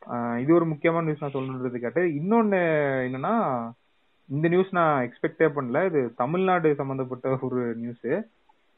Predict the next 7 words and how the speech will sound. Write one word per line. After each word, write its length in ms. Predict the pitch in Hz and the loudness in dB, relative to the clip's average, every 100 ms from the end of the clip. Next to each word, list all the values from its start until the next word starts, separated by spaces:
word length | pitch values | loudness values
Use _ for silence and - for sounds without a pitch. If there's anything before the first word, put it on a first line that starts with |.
| _ | _
ஆஹ், 380 | 131 123 120 117 120 | -4 -2 -2 -2 0
மெர்சிடிஸ் 500 | 160 233 233 214 202 | 4 4 4 2 2
பென்ஸ் 220 | 165 165 | 0 0
வந்து 320 | 160 156 170 175 | 0 0 2 4
ஒரு, 200 | 151 131 120 117 113 110 - _ _ _ - | 4 4 4 2 0 -4 -10 _ _ _ -10
ஒரு 120 | 135 127 | -4 -2
ரிப்போர்ட், 340 | 139 175 160 | 0 0 0